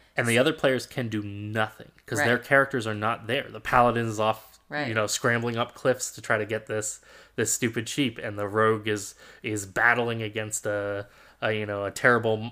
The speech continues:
Speaker 1: uh, monster with nothing but their, their claws at their side. Um, and the warlock is there at the camp with no one to guard them and no one to keep watch on them as their fiend visits them and says, "I will take away your power and hurt your friends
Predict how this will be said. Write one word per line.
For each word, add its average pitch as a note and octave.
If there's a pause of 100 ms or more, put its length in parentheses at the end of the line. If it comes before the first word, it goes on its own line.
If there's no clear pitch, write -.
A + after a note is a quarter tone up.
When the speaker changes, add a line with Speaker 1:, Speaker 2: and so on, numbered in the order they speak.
Speaker 1:
uh, G#2
monster A2+
with G2+
nothing A2
but G#2
their, G2+
their G2+
claws G#2
at G#2
their F#2+
side. A2 (380)
Um, G2+
and G#2
the G2
warlock A2+
is G2
there A#2
at C3
the C#3+
camp D#3+ (600)
with G#2+
no A2
one C3+
to C#3+
guard D3+
them A2+ (320)
and G2+
no G#2+
one A#2+
to B2
keep -
watch D3+
on G#2+
them G#2 (300)
as G#2
their G#2+
fiend A#2
visits G#2+
them G#2+
and G2+
says, G2+ (320)
"I A2
will B2
take C3
away A2+
your A2
power G2
and F#2
hurt A#2
your A#2
friends G2+